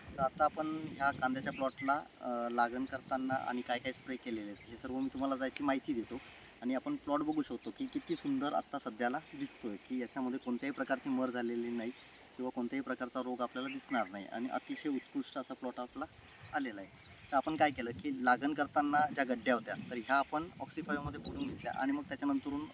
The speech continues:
रोपाची लागण केलेली. त्याच्यामुळे काय झालं की जो मर होतो, तर ते कमी होतो किंवा जो पॅथोजन येतो, तो कमी होऊन जातो. आणि त्याच्यानंतरून आपण, अ, जो पै-, आपण काय केलं होतं की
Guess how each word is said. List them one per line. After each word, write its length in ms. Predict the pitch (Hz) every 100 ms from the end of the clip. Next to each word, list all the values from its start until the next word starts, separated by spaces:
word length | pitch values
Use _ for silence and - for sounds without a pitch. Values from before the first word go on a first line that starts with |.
| 131
रोपाची 340 | 123 127 143
लागण 240 | 131 117
केलेली. 340 | 101 104 104 101 - - -
त्याच्यामुळे 340 | - 127 147 151
काय 120 | 147
झालं 160 | 131 175
की 180 | 147 147 - - -
जो 120 | 139
मर 260 | 135 135 143
होतो, 220 | 120 107 95 -
तर 80 | -
ते 160 | 131 170
कमी 220 | 143 127
होतो 160 | 110 -
किंवा 140 | 135
जो 100 | 135
पॅथोजन 420 | 135 131 139 139
येतो, 180 | 139 135
तो 120 | 131 151
कमी 140 | 135 123
होऊन 160 | 110
जातो. 240 | 101 95 127 - - - -
आणि 140 | 120 127
त्याच्यानंतरून 760 | 131 - 147 143 120 151 165
आपण, 360 | 165 - 147 147
अ, 360 | 139 135 127
जो 140 | 123 135 123
पै-, 60 |
आपण 140 | 131 143
काय 140 | 147
केलं 160 | 151 127
होतं 100 | 127
की 320 | - 151 139